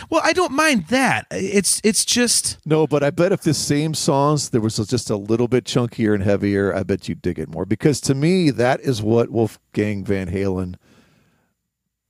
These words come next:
Speaker 2: seventy-five percent of his foundation is Foo Fighters. It's just, it's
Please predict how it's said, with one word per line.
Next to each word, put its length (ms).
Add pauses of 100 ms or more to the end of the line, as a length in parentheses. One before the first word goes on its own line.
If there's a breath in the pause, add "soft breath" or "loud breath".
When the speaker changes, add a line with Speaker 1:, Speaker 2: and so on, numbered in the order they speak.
(140)
Speaker 2:
seventy-five 840
percent 380
of 60
his 180
foundation 680
is 200
Foo 200
Fighters. 580
It's 160
just, 180
it's 220